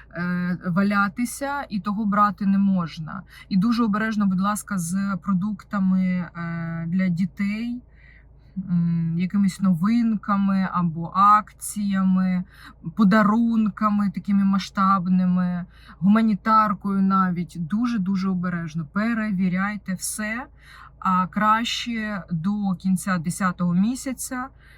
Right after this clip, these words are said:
ну, максимально не беріть або обмінюйте на щось.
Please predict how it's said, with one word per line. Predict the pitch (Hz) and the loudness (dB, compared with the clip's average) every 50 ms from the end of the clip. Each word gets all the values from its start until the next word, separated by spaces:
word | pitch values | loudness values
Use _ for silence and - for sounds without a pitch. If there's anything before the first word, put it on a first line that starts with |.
| - - | -20 -8
ну, | - 180 196 208 208 | -2 0 2 2 2
максимально | 208 208 208 - - - 220 214 208 208 208 220 226 220 220 208 208 202 202 185 | 2 0 -2 -2 -4 0 2 2 4 4 4 2 0 -2 -4 -4 -2 -2 0 2
не | 175 185 190 202 202 | 4 6 6 6 4
беріть | 180 175 185 175 170 160 151 139 - | 4 4 2 2 0 -4 -6 -8 -8
або | 165 160 180 208 | -6 -4 -4 -2
обмінюйте | 220 185 175 196 202 202 202 190 180 170 165 165 156 | 0 2 2 4 4 4 4 4 2 2 -2 -6 -12
на | 151 151 | -12 -12
щось. | 143 - - - - - 160 - - - - | -12 -14 -16 -18 -18 -20 -20 -20 -20 -20 -20